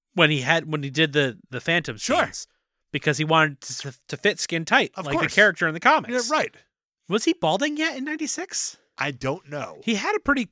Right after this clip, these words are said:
Speaker 1: solid head of hair in the other scenes.
Speaker 2: He did.
Speaker 1: So
Speaker 2: This is Rocketeer hair, as we always say, where it, it looks like it's parted and
Speaker 1: Yeah,
Speaker 2: whatnot. And
Speaker 1: that's
Speaker 2: it's, you're
Speaker 1: true.
Speaker 2: looking at it, you're like,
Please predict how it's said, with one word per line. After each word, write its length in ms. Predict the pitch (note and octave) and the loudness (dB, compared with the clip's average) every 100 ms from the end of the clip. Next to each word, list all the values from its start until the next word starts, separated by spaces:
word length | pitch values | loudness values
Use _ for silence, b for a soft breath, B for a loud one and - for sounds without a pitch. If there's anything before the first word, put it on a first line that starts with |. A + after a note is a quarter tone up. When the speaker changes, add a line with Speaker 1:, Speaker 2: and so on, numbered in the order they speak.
| - | -8
Speaker 1:
solid 440 | - C#3 F#3 C4+ | -4 0 0 0
head 200 | D3 D3+ D#3+ | -2 -2 -2
of 80 | |
hair 340 | - D#3+ C4+ A2+ | -2 0 0 0
in 100 | A2 | -2
the 80 | A#2+ | -4
other 140 | D#3 | -6
scenes. 560 | - G3 C#3+ G2+ - - | -6 -8 -8 -10 -10 -6
Speaker 2:
He 120 | C#4 | -8
did. 480 | C#3 D#3 D3+ E3 D3 | -4 -2 -2 -4 -10
Speaker 1:
So 260 | - C3+ B2 | -8 -6 -4
Speaker 2:
This 120 | A#2+ | -4
is 100 | B2 | 0
Rocketeer 500 | G#3+ G#3 F3+ G3+ C3+ | 2 2 -2 -6 -6
hair, 260 | D#2+ C#2+ _ - | -10 -20 _ -12
as 140 | A#2+ | -10
we 40 | |
always 180 | C3 A#2 | -8 -8
say, 200 | - F2+ | -10 -12
where 240 | F#2+ A#2 - b b b | -14 -14 -16 b b b
it, 120 | C#3 | -12
it 220 | D#3 D#3 C#3+ | -10 -10 -8
looks 200 | D#3+ D#3+ | -6 -4
like 200 | C3+ C3 | -6 -6
it's 220 | - - | -12 -18
parted 500 | - D3 D3 C#3+ C#3+ | -10 -2 0 0 -2
and 80 | C#3+ | -2
Speaker 1:
Yeah, 220 | C#3 B2 | 0 2
Speaker 2:
whatnot. 220 | B2 B2+ - | 0 -2 -4
And 80 | |
Speaker 1:
that's 160 | C3 A#2+ | -10 -8
Speaker 2:
it's, 140 | - | -8
you're 100 | - | -6
Speaker 1:
true. 80 | C3 | -6
Speaker 2:
looking 240 | C#3+ C3+ B2 | -8 -8 -10
at 120 | A#2 | -10
it, 40 | |
you're 100 | A2 | -8
like, 220 | A2 G2+ | -10 -10